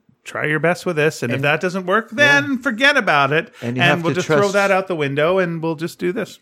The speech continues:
Speaker 2: You have to trust the owner to be telling you the truth as well.
Speaker 1: Yeah.
Speaker 2: Like, uh, you know, are they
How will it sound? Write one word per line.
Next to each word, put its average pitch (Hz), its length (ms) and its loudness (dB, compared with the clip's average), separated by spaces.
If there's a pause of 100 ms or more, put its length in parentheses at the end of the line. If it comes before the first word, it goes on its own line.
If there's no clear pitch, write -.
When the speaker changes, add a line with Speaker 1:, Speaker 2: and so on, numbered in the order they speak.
Speaker 2:
You 123 60 -12
have 120 100 -8
to 117 40 -8
trust 120 260 -6
the 110 100 -2
owner 117 240 -4
to 95 100 -8
be 98 80 -8
telling 101 300 -8
you 95 80 -10
the 92 100 -10
truth 117 300 -10
as 90 120 -10
well. 95 440 -10
Speaker 1:
Yeah. 117 180 -2
Speaker 2:
Like, 85 140 -18
uh, 87 220 -8 (500)
you 92 100 -12
know, 87 220 -12 (260)
are 90 80 -8
they 95 320 -6